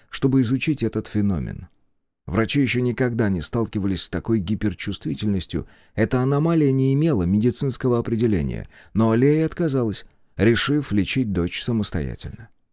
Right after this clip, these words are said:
С тех пор они опасались врачей, не желая превращать ребёнка в подопытного кролика, слишком уж первобытными казались методы тогдашней медицины.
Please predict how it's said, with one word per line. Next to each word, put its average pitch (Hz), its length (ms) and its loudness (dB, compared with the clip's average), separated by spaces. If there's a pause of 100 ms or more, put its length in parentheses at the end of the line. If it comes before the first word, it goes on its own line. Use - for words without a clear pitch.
(400)
С - 100 -6
тех 110 200 0
пор 101 200 2
они 82 180 -2
опасались 80 540 -4
врачей, 67 420 -6 (300)
не 123 140 2
желая 110 360 2
превращать 98 500 -2
ребёнка 113 440 2
в - 40 -8
подопытного 95 600 -2
кролика, 87 420 -2
слишком 143 640 -2
уж 143 240 -8 (300)
первобытными 123 760 2
казались 98 480 -2
методы 104 420 0
тогдашней 82 580 -2
медицины. 73 640 -6